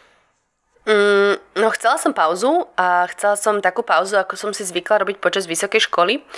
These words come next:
keď som chodievala na leto na work and travel do Ameriky.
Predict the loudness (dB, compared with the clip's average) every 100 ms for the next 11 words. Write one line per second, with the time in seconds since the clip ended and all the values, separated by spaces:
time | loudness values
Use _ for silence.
0 | -16 -18 -6 -4 -2 -2 -2 0 0 2
1 | 2 2 2 2 0 0 0 0 -4 -2
2 | 0 0 0 0 2 2 2 -2 -4 -4
3 | -4